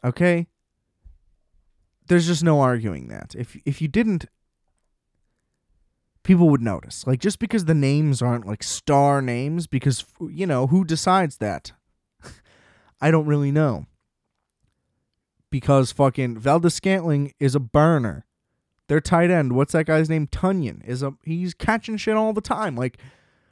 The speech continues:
because it's not, like, a quote-unquote big name. Uh, people act like nobody's on Green Bay, and Green Bay doesn't put people around Aaron Rodgers. They used to say the same thing about Peyton Manning,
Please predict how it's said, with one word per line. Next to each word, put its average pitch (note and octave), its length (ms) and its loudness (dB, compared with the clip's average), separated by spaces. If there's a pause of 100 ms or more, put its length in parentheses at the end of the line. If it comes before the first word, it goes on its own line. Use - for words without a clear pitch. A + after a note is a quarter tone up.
(1300)
because E3 340 6
it's D#3+ 140 0
not, E3+ 160 4
like, D#3+ 160 0
a C#3+ 60 4
quote-unquote D#3 640 2
big C3 240 0
name. A2+ 420 -4
Uh, C2+ 160 -10
people G#2+ 300 -4
act G#2+ 180 -4
like G2 200 -8
nobody's G2+ 500 -4
on G2 160 -6
Green G2+ 240 -6
Bay, G2 260 -6
and D#2+ 140 -14
Green G2 200 -12
Bay F#2 140 -8
doesn't G2 280 -14
put G2+ 180 -6
people G#2 300 -8
around F#2+ 280 -6
Aaron F#2+ 200 -6
Rodgers. F#2+ 340 -8 (640)
They E3 140 2
used A3+ 120 0
to A3 80 -6
say A#3 120 -2
the G#3 100 -4
same G#3+ 180 0
thing G#3 140 0
about F3+ 220 2
Peyton D#3+ 240 2
Manning, C3 440 -2